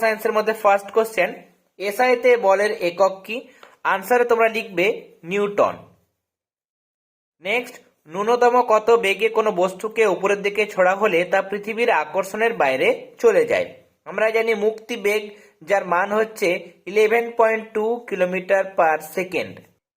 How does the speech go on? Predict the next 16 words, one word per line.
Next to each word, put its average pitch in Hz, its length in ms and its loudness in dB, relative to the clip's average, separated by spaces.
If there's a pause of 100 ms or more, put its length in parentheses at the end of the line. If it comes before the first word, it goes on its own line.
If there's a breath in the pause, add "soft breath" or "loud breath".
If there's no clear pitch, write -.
(120)
এই 233 140 0
বেগে 233 300 2
কোনো 233 120 2 (100)
বস্তুকে 220 440 0
উপরের 202 300 -2
দিকে 202 160 -2 (100)
ছুড়লে 185 300 0 (120)
সেই 185 220 -2
বস্তুটি 175 440 -6 (420)
পৃথিবীর 240 380 -2 (100)
আকর্ষণের 196 580 -2
বাইরে 139 240 0 (200)
চলে 131 240 0
যায়। 92 140 -2 (420)
তোমরা 208 240 0 (220)
পূর্ণ 226 260 -2